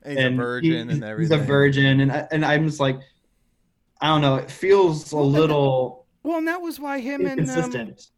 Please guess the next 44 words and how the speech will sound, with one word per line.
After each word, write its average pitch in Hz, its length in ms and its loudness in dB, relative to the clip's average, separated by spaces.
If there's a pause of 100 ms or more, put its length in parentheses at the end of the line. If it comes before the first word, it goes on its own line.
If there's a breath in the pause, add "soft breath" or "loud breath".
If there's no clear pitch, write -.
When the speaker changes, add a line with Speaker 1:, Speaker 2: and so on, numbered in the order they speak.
(140)
Speaker 3:
well, 294 200 -8
it 294 40 -6
was 262 120 -8
why 277 160 -6
him 277 180 -6
and 247 120 -8
Gomez 220 400 -4
liked 202 240 -8
each 165 180 -12
other. 113 320 -8
They 151 140 -6
could 175 140 -8
hold 196 220 -8
their 170 140 -6
own 170 340 -6
with 185 220 -6
each 156 220 -12
other. 104 280 -14
They 110 100 -12
Speaker 1:
Wa-, - 80 -6
Speaker 3:
were, 139 100 -8
like, 156 120 -6
Speaker 1:
wasn't 170 280 -6
Speaker 3:
super 226 120 -2
Speaker 1:
it 165 60 -8
why 180 240 0
him 185 200 -4
and 190 120 -6
Speaker 3:
friends. 156 80 -10
Speaker 1:
Gomez, 147 520 -4
like, 135 280 -4
fought, 131 460 -6
though, 147 180 -8
when 160 200 -10
they 160 100 -10
were 160 80 -10
kids? 170 260 -10
'Cause 123 240 -8
he 151 80 -4
was 185 120 2
Speaker 2:
Yeah, 226 140 2
they, 147 100 0
Speaker 1:
sleeping 156 200 0
Speaker 2:
they - 0 -